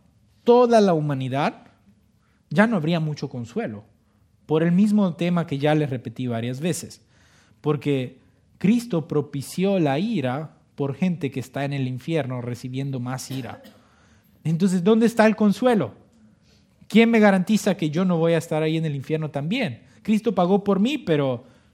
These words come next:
pues, ¿qué, qué pasa si me ocurre como al vecino? Que Cristo pagó por él, pero se fue al infierno.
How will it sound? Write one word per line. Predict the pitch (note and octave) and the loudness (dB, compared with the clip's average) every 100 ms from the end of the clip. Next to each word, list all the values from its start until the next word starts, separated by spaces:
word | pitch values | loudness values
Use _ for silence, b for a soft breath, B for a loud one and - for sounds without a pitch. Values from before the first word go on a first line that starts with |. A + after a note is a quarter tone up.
| _ | _
pues, | - - | -20 -18
¿qué, | - G3 F#3 - | -2 -2 -2 -4
qué | G3 | 0
pasa | - G3 F3+ | 2 2 2
si | D#3+ | -2
me | E3 | -2
ocurre | D#3 E3+ F3 | -2 -2 -2
como | D#3+ D#3 | -2 -4
al | C#3+ | -4
vecino? | C#3 B3 A#3+ C3 | -4 -4 -4 -4
Que | B2+ | -4
Cristo | A#2+ F3+ - | -4 -4 -2
pagó | D#3+ D#3 E3 | -2 -2 -2
por | F3 | 0
él, | G3+ | -2
pero | A3+ C3+ | -2 -6
se | B2+ | -6
fue | B2 | -4
al | B2+ | -4
infierno. | B2+ A#2+ F#3+ G#2 G#2 | -4 -4 -6 -6 -12